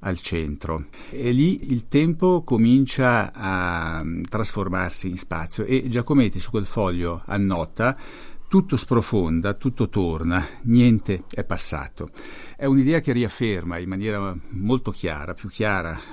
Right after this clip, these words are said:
ancora nel millenovecentoquarantasei, scrivendo: "Il tempo diventava orizzontale e circolare, era simultaneamente spazio." E poi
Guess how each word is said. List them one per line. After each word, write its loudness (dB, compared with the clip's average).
ancora 0
nel -2
millenovecentoquarantasei, 0
scrivendo: 2
"Il -2
tempo 6
diventava 2
orizzontale 0
e -8
circolare, -2
era 4
simultaneamente 2
spazio." -4
E 2
poi 4